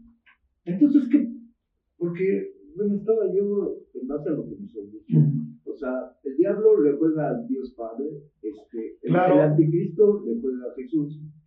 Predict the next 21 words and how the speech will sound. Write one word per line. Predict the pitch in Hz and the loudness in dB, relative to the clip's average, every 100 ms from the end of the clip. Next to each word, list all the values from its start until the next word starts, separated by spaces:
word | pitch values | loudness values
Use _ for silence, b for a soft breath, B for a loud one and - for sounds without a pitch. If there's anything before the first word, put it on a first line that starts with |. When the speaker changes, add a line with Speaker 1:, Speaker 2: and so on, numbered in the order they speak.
| 208 196 _ - 175 _ - | -20 -20 _ -20 -20 _ -12
Speaker 1:
Y | 262 151 151 | -2 6 8
el | 143 143 | 8 4
falso | 147 165 - - | 0 0 0 0
profeta | 175 156 160 | 0 2 2
es | |
el | 180 | 4
Speaker 2:
Exactamente. | 175 156 143 170 160 | 4 4 4 4 4
Speaker 1:
Espíritu | 151 139 - | 2 -2 -10
Santo. | 117 - | -12 -12
Speaker 2:
Sí, | - 151 - 151 | -4 -2 -2 -12
así | - 151 | -4 -2
es. | - - - - - _ _ _ _ _ _ _ _ _ _ | -2 -8 -20 -20 -20 _ _ _ _ _ _ _ _ _ _
Así | 156 - | -14 2
es. | 151 - - - _ _ _ _ _ _ _ _ | 4 4 -2 -12 _ _ _ _ _ _ _ _
Sí, | 190 | 0
por | 165 | 2
eso | 147 | 4
lleva | 147 156 156 | 6 4 2
todos | 151 151 147 - | 4 4 4 0
a | 120 | -4
los | - | -4